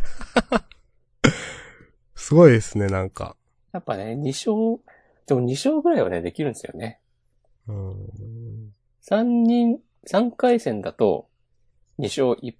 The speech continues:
Speaker 2: 敗くらいになるので、つってね。あとね、その後、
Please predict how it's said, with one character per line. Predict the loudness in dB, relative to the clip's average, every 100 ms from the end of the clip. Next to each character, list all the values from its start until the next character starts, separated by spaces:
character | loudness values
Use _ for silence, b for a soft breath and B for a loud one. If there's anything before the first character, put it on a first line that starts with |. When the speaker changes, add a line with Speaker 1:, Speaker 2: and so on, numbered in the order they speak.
| _
Speaker 2:
敗 | -2 -2
く | 0 0
ら |
い | 0
に |
な | -2
る | -4
の | -6
で、 | -2 -2 -4 _ _ _ _ _ _ _ _ -20 -20 -20 -20
つ | -20
っ | -18
て | -10
ね。 | -4 -4 -2 -6 -6 -2
あ | 2
と | 2
ね、 | 0
そ | 2 2
の |
後、 | 2 2 4 4 0